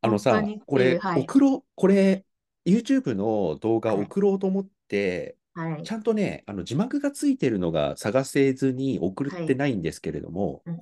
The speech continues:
Speaker 2: うんうん。
Speaker 1: 今、Apple ティーブイの本国のシーエム
Speaker 2: はい。
Speaker 1: をやってるのがティモシー・シャラメなんですよ。
Speaker 2: はいはいはい。
Speaker 1: それがすげえいい。
Speaker 2: へー。
Speaker 1: なんかね、あの、ちょっと探して、字幕付きがでちょっとないので、
Speaker 2: うん。
Speaker 1: あの、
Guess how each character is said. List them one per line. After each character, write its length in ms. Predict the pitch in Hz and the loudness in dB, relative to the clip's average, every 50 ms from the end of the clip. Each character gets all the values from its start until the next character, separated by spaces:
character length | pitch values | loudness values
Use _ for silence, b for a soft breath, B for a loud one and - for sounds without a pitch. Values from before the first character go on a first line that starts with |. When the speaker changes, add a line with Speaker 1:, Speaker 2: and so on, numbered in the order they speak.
| _ _ | _ _
Speaker 2:
う 60 | - | -16
ん 40 | 143 | -16
う 40 | 139 | -16
ん。 60 | - _ _ | -16 _ _
Speaker 1:
今、 220 | - 170 110 - _ | -2 -2 -2 -2 _
Apple 460 | - 110 113 - _ 240 247 254 254 | -6 -8 -8 -2 _ 0 0 0 0
テ 120 | - 240 | 0 -2
ィ 40 | 240 233 | -2 0
ー 40 | |
ブ 60 | 220 247 | -2 0
イ 140 | 240 208 | 0 0
の 300 | 131 90 76 65 - - _ _ _ _ _ _ _ _ _ _ _ _ _ _ _ | 0 0 -4 -6 -8 -10 _ _ _ _ _ _ _ _ _ _ _ _ _ _ _
本 300 | - 190 185 170 127 107 | 2 4 4 4 2 0
国 140 | - 95 80 | 0 -2 -4
の 60 | 73 | -4
シ 200 | - - 104 95 | -4 0 2 2
ー 80 | 87 | 2
エ 20 | 82 | 2
ム 200 | 82 90 - - _ _ _ _ _ _ _ - | 0 -4 -6 -10 _ _ _ _ _ _ _ -14
Speaker 2:
は 220 | - 170 165 151 | -10 -10 -8 -8
い。 140 | 139 120 - _ _ _ _ _ _ _ _ _ _ | -10 -14 -16 _ _ _ _ _ _ _ _ _ _
Speaker 1:
を 100 | 180 160 | 4 4
や 100 | 139 131 | 4 4
っ 80 | 135 - | 0 2
て 140 | - 196 | 4 6
る 80 | 190 190 | 6 8
の 140 | 185 135 101 | 6 4 2
が 300 | 98 110 123 113 - - | 0 0 2 2 0 0
テ 120 | - 131 | -2 -2
ィ 20 | 123 | 0
モ 100 | 147 147 | 0 0
シ 140 | - 160 | 0 -2
ー・ 20 | 147 | -2
シ 100 | - 160 | 0 -2
ャ 20 | |
ラ 80 | 147 117 | -2 -2
メ 100 | 98 76 | -4 -6
な 80 | 73 | -8
ん 60 | 71 69 | -10 -14
で 60 | - | -10
す 80 | - | -10
よ。 60 | - - - | -10 -10 -10
Speaker 2:
は 200 | - - 202 190 | -12 -8 -6 -6
い 80 | 190 175 | -6 -4
は 160 | 165 190 185 | -6 -6 -6
い 60 | 170 | -8
は 220 | 165 - 175 165 151 | -8 -8 -10 -10 -10
い。 160 | - - _ _ _ _ _ _ _ | -12 -16 _ _ _ _ _ _ _
Speaker 1:
そ 180 | - - - | -12 -6 -4
れ 80 | 139 160 | -2 -2
が 60 | 139 | -2
す 200 | 127 - - 131 | -2 -2 -2 2
げ 120 | 120 151 175 | 4 4 6
え 20 | 139 | 6
い 80 | 104 82 69 | 4 0 -4
い。 80 | 67 - _ _ _ _ _ _ _ _ _ _ _ _ _ _ - - 220 | -8 -14 _ _ _ _ _ _ _ _ _ _ _ _ _ _ -14 -6 -2
Speaker 2:
へ 280 | 180 175 175 170 175 170 | 0 0 2 2 2 0
ー。 840 | 165 165 165 165 165 165 165 165 165 165 160 156 156 156 160 160 - _ _ _ _ _ _ _ | 0 0 -2 -2 -2 -2 -2 -2 -2 -2 -2 -2 -4 -4 -6 -10 -12 _ _ _ _ _ _ _
Speaker 1:
な 120 | - 107 | -8 -6
ん 60 | 110 | -6
か 120 | 98 90 78 | -4 -4 -6
ね、 340 | 78 78 78 69 64 - _ _ _ | -4 -4 -4 -6 -8 -10 _ _ _
あ 100 | - 95 | -10 -10
の、 300 | 87 82 78 78 76 78 82 | -8 -6 -6 -6 -6 -8 -4
ち 60 | - | -4
ょ 20 | 226 | -4
っ 20 | 196 | -4
と 60 | - | -2
探 260 | - 123 117 151 156 | -2 -2 0 0 -2
し 80 | - - | -2 -4
て、 140 | - 135 | -6 -4
字 120 | 107 107 127 | -2 -2 0
幕 260 | 175 254 254 - 262 | 0 0 0 -2 -4
付 440 | 262 262 254 262 - - - - 240 | -2 -4 -6 -6 -8 -8 -8 -6 -6
き 20 | |
が 100 | 233 233 | -6 -6
で 100 | 214 220 | -6 -4
ち 80 | 202 226 | -4 -4
ょ 40 | 220 | -2
っ 20 | |
と 120 | - 135 | -2 -4
な 140 | 117 - 175 165 | -2 -2 -2 -2
い 80 | 139 | -2
の 120 | 110 90 85 | -2 -4 -2
で、 420 | 87 95 98 92 85 78 67 - | 0 0 2 2 2 0 -2 -8
Speaker 2:
う 20 | - | -12
ん。 80 | - | -12
Speaker 1:
あ 60 | 98 95 | -10 -8
の、 540 | 87 82 80 78 80 82 80 80 71 - | -8 -6 -6 -6 -4 -4 -6 -6 -8 -10